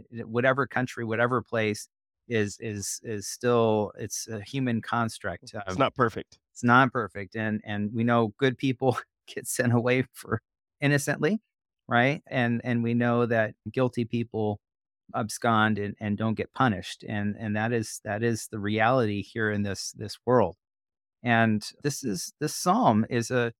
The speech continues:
Speaker 1: is a poignant reminder that ultimately, whatever might happen in this earth, that God still sees what happens. God is the righteous judge. He will objectively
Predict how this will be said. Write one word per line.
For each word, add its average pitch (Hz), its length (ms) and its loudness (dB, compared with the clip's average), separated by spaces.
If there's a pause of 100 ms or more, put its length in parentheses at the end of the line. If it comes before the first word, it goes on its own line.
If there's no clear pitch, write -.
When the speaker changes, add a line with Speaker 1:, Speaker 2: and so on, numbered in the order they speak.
(340)
Speaker 1:
is 127 100 -4
a 135 80 0
poignant 208 640 2
reminder 110 800 2
that 113 640 -2 (140)
ultimately, 113 800 2 (180)
whatever 127 480 4
might 117 200 4
happen 117 340 -2
in 110 120 -2
this 104 240 -4
earth, 107 340 0 (480)
that 117 240 -2
God 120 520 6 (160)
still 117 320 -6
sees 113 440 -6
what - 140 -10
happens. 101 540 -8
God 127 420 2
is 135 460 2
the 113 120 -6
righteous 110 540 -2
judge. 101 360 -2
He 139 320 -2 (360)
will 123 540 6
objectively 113 960 0